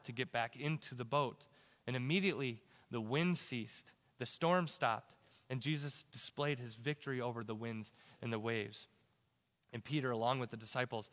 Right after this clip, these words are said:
have witnessed yet another amazing sign that Jesus is indeed who he says he is. And their response to that is worship. Here's the fifth thing this morning. We need to run to the Father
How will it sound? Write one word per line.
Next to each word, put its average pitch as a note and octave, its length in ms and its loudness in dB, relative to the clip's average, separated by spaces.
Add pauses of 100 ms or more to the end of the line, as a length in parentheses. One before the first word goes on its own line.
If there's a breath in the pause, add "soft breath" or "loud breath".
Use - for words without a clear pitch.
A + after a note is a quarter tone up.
(180 loud breath)
have A#2 140 -2
witnessed B2+ 400 0
yet B2 160 0
another C3+ 300 4
amazing B2 460 -2
sign C3 300 0
that G#2 100 -4
Jesus A#2+ 380 -4
is C3+ 180 0
indeed A#2 320 -4
who B2 140 -6
he A#2 160 -8
says B2+ 340 0 (260 loud breath)
he A2+ 220 -2
is. A2+ 420 -2 (580 soft breath)
And A#2 140 0
their A#2 100 2
response C3 500 0
to A#2+ 120 -4
that G2+ 220 -2
is F#2+ 160 -10
worship. B2 560 -6 (1200)
Here's A#2+ 140 -4
the A#2 100 -8
fifth - 280 -4
thing A2 420 -6
this - 180 -8
morning. A2 360 -2
We A#2+ 80 -2
need D#3 200 -4
to B2 140 -6
run A2+ 320 0
to C#3 60 -2
the B2 140 -2
Father C3 520 0